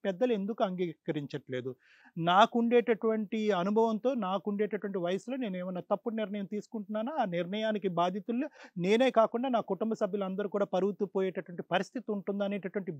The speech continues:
బేసిక్ ఇంగితం ఇంత గట్టిగా మాట్లాడేటటువంటి అనితకు లేదంటే నాకు నిజంగా ఆశ్చర్యంగా ఉంది. నిజంగానమ్మా.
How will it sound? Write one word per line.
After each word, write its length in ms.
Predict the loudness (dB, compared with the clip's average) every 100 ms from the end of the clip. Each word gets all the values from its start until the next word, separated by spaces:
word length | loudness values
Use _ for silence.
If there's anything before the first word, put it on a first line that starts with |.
| 0
బేసిక్ 480 | 2 2 0 -4 -2
ఇంగితం 480 | 0 2 2 4 4 2 -2 -8 0
ఇంత 280 | 0 2 2
గట్టిగా 380 | 6 4 6 4
మాట్లాడేటటువంటి 840 | 4 2 4 4 4 2 0 2
అనితకు 480 | 0 2 2 2 2
లేదంటే 420 | 4 4 4 2
నాకు 180 | 0 0
నిజంగా 340 | -2 -2 0
ఆశ్చర్యంగా 460 | -2 -2 -6 -6 -8
ఉంది. 140 | -12 _ _ _ _ 0
నిజంగానమ్మా. 560 | 2 4 4 4 0